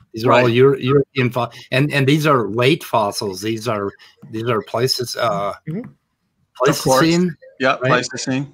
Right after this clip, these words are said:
Speaker 2: That's right.
Speaker 1: Southwestern France, and we got, uh, I think, uh, where the hell we have here.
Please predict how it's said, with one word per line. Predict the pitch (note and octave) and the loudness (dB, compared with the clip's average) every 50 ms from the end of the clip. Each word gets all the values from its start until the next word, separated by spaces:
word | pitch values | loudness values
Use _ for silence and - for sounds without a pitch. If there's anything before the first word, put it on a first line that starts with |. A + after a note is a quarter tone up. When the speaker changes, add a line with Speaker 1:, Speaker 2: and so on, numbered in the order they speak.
| _ | _
Speaker 2:
That's | - B2 A#2 - - | -8 -8 -6 -2 -2
right. | B2+ C#3 C#3 | 0 0 2
Speaker 1:
Southwestern | B2+ C#3 C3+ - C#3 C3+ C3+ C3+ - - - A2+ - _ _ - | 0 0 0 0 2 2 2 2 -2 -6 -12 -14 -14 _ _ -6
France, | C3+ C#3+ D3 D3 D3 D3 D3 C#3 B2 - | -4 -2 0 0 2 0 0 0 0 0
and | B2+ A2+ A2 | -2 0 -2
we | A2 G#2 | -2 -2
got, | G2 G#2+ G#2+ G2 F#2+ F#2+ F#2 - - | -2 -2 0 0 -2 -2 -4 -6 -6
uh, | G#2+ G2+ G2 F2+ F2 E2+ F2 - - - | -6 -4 -4 -4 -6 -8 -10 -12 -10 -10
I | G#2 F#2 | -8 -4
think, | G2+ G2 F#2 F#2 F#2 - | -4 -4 -4 -6 -8 -8
uh, | F#2 - - - - - | -8 -6 -6 -8 -8 -8
where | - G2 G2+ | -6 -4 -4
the | F#2 - | -4 -6
hell | - - - - | -8 -10 -10 -10
we | - - | -10 -8
have | - G2 F#2+ F#2+ F#2+ | -6 -6 -6 -6 -6
here. | F#2 - F#2+ G2 - | -8 -8 -8 -8 -10